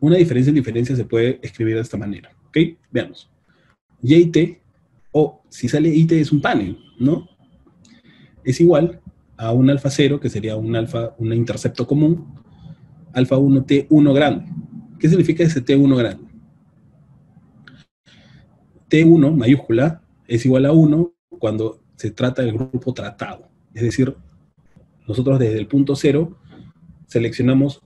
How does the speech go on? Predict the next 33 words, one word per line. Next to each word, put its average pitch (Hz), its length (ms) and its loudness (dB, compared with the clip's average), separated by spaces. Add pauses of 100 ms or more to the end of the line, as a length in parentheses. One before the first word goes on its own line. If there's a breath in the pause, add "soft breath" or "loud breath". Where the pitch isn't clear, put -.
(140)
el 120 80 -10
grupo 135 280 0
uno 160 200 4
y - 20 4
grupo 123 280 2
dos, 143 300 0 (120)
el 110 140 -8
grupo 131 320 -2
que 110 120 -8
va 120 100 -2
a 135 60 -2
ser - 180 -2
tratado 127 420 -4
y 123 60 -2
el 107 80 -6
grupo 120 240 -2
de 120 100 -4
control, 101 420 -12 (200)
¿ok? 120 140 -8 (400)
A 123 100 -14
ese 127 220 -4
grupo 147 260 -2
tratado 135 840 -4
lo 110 120 -10
vamos 120 180 -4
a 113 40 -4
llamar 110 260 -8 (240)
uno, 135 320 4 (460)
T 135 120 2
mayúscula 135 380 2
igual 113 180 -2
a 110 40 -2
uno, 143 320 -2